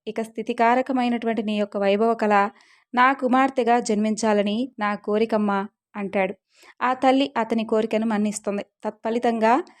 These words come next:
వైభవలక్ష్మిగా అవతరిస్తుంది. భృగు మహర్షి ఆమెను శ్రీ మహావిష్ణువుకిచ్చి వివాహం జరిపిస్తాడు. శ్రీహరి కోరికపై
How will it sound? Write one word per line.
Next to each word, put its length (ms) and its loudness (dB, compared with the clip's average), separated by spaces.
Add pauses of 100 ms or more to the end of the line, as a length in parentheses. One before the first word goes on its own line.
(200)
వైభవలక్ష్మిగా 840 2
అవతరిస్తుంది. 720 0 (280)
భృగు 220 0
మహర్షి 540 0
ఆమెను 400 -2
శ్రీ 200 -4
మహావిష్ణువుకిచ్చి 1040 -2
వివాహం 460 0
జరిపిస్తాడు. 600 -4 (500)
శ్రీహరి 420 4
కోరికపై 720 2